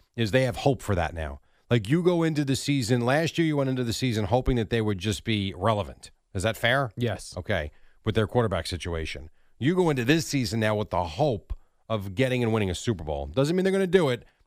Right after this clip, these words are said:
Speaker 1: but you, you should have every expectation that they can. Had they not gotten Aaron Rodgers and, let's say, they signed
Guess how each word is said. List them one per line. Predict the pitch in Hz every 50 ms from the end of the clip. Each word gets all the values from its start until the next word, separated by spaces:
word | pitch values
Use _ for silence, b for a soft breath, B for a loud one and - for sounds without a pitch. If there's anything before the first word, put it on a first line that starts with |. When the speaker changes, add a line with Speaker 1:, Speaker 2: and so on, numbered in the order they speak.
| _ _
Speaker 1:
but | - 123 120 104
you, | 123 127 147 160 151
you | 143 135 139 139 147 156
should | - - 165 139
have | 123 131 113 -
every | 127 135 131 151 147
expectation | 135 - - - 127 113 - - 117 117 - 113 107
that | 95 -
they | 107 98
can. | - - - 110 104 87 76 73 73 - _ _ _ _ _ _ _ _ _
Had | - 123 127 123 113
they | 135 156 170
not | 170 160 160 143
gotten | 131 143 123 120 131
Aaron | 131 127 120 117 117
Rodgers | 117 123 127 131 120 110 107 92
and, | 92 104
let's | 110 110 -
say, | - - 120 110
they | 98 104 98
signed | - - - 120 113 110 107 104 104 101 101 98 82 -